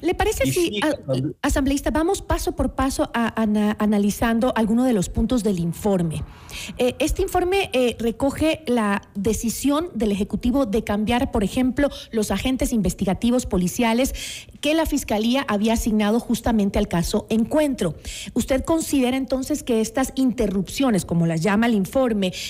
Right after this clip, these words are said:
Speaker 1: en las investigaciones, no son suficientes causales para la destitución del presidente?
Speaker 2: Cuando se habla del Ejecutivo hay que entender que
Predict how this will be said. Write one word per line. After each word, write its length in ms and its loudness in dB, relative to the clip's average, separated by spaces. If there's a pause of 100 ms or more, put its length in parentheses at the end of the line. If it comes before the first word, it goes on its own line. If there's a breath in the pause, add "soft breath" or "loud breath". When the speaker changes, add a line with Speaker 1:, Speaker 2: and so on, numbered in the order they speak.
Speaker 1:
en 120 0
las 180 2
investigaciones, 1200 0
no 200 2
son 180 0
suficientes 680 0
causales 500 -2
para 200 0
la 100 2
destitución 460 -2
del 120 2
presidente? 500 2 (2000)
Speaker 2:
Cuando 260 -2
se 140 -2
habla 140 0
del 100 0
Ejecutivo 600 -4
hay 80 0
que 140 -6
entender 640 -4
que 420 -4